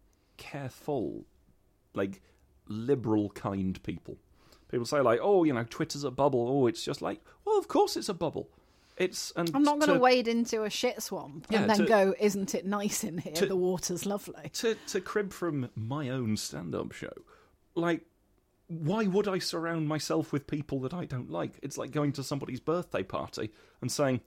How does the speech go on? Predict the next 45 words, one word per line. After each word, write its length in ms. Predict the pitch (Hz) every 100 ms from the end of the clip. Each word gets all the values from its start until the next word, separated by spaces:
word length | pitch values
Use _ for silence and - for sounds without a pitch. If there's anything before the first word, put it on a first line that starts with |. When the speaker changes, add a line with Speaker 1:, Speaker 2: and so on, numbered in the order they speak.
| 135
Speaker 1:
"Oh, 120 | 110
I 20 |
see 180 | 101 113
you 60 | 104
like 260 | 104 110 110
all 100 | 101
your 120 | 95
friends." 440 | - 139 - -
Speaker 2:
That 200 | 277 285
attitude 560 | 269 277 277 - 220 214
of, 160 | 202 -
"Oh, 100 | 220
well, 180 | 196 180
you 180 | 180 185
need 200 | 196 -
to 100 | 185
listen 260 | 185 -
to 80 | 170
people 400 | 156 180 - 180
who 240 | 165 175 165
have 180 | 175 170
opposing 380 | 160 180 165 165
ideas 380 | 160 277 311
to 120 | - 180
you, 160 | 160
you 120 | 165
know, 80 | 190
and 100 | 165
you 60 | 175
need 100 | 185
to 100 | 180
immerse 400 | 170 190 226 -
yourself 380 | 175 165 151 156
in 140 | 160
cultures 600 | 135 190 202 190 160 147
and 200 | 160 160
things 360 | 180 175 165 -
that 300 | 156 151 160
are 160 | 160 156
contrary 360 | - 185 185 160
to 100 | 165
your 120 | 165
own 100 | 160
particular 360 | - 160 156
views," 300 | 156 180 156